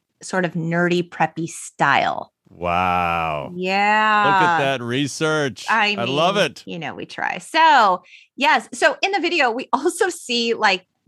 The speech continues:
Speaker 1: Bivens reading a newspaper on the toilet.
Speaker 2: <laughs> Yeah, I don't
Speaker 1: Well, he, yeah,
Speaker 2: understand
Speaker 1: I, I
Speaker 2: that.
Speaker 1: don't know. While the band is performing out, it's very weird.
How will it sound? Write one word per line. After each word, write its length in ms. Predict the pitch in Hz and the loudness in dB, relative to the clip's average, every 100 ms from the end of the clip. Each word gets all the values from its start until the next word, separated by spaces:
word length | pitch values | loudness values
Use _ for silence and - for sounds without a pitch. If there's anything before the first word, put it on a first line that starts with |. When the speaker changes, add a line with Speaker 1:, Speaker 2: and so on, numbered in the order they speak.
| 143 147 | -12 -4
Speaker 1:
Bivens 760 | 311 247 202 302 302 302 - - _ _ _ _ | -2 0 -2 -2 -4 -6 -10 -20 _ _ _ _
reading 460 | 190 190 233 254 240 | -6 -2 0 2 2
a 40 | |
newspaper 480 | 185 202 214 240 240 | 2 -2 0 -2 2
on 160 | 208 180 | 2 0
the 80 | 151 | -4
toilet. 440 | 170 190 294 - _ - | -4 0 0 -2 _ -14
Speaker 2:
<laughs> 260 | - 196 - | -10 -12 -8
Yeah, 240 | 117 87 | -4 -2
I 80 | 90 | -2
don't 200 | - - | -4 -2
Speaker 1:
Well, 140 | 254 269 | 0 0
he, 100 | 294 | -2
yeah, 60 | |
Speaker 2:
understand 500 | - 269 311 - - | -8 -4 0 0 0
Speaker 1:
I, 40 | 254 | -2
I 40 | |
Speaker 2:
that. 120 | - 285 | 0 -2
Speaker 1:
don't 120 | 294 | 0
know. 100 | 277 | 0
While 140 | 233 | 0
the 80 | 226 | 0
band 280 | 214 190 226 | -2 -4 -4
is 80 | - | -6
performing 320 | 262 220 247 | -10 -8 -6
out, 120 | 262 202 | -6 -6
it's 180 | 220 | -12
very 200 | 190 180 | -8 -8
weird. 320 | 175 170 170 | -6 -6 -6